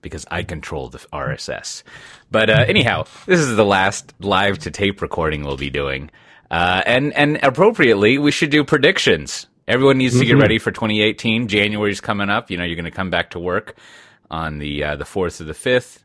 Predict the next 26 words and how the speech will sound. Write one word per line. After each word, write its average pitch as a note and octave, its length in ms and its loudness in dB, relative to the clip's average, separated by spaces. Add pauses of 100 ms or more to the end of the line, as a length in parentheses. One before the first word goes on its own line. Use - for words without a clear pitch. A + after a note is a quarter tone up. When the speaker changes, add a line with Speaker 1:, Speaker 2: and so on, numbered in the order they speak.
Speaker 1:
I - 80 -14
don't C2 100 -12
know, C2 300 -16
whatever, D#2 440 -8
whatever E2+ 300 -4
you D#2 120 -6
like. A2+ 340 -4 (640)
And, F#2+ 340 -10
uh, G#2+ 360 0
you G2 140 -10
gotta A#2+ 160 0
start - 240 0
cracking. C#2 520 -6 (120)
You A#2+ 100 -4
gotta C#3+ 160 4
start C#3+ 380 2
using C#3 400 -2
up C3 140 0
that F#2+ 260 0
budget F#2+ 480 -4
you E2 160 -12
just E2 260 -10
finalized D2+ 640 -6
and C#2 140 -18
planned C#2+ 340 -14
out. B1 260 -18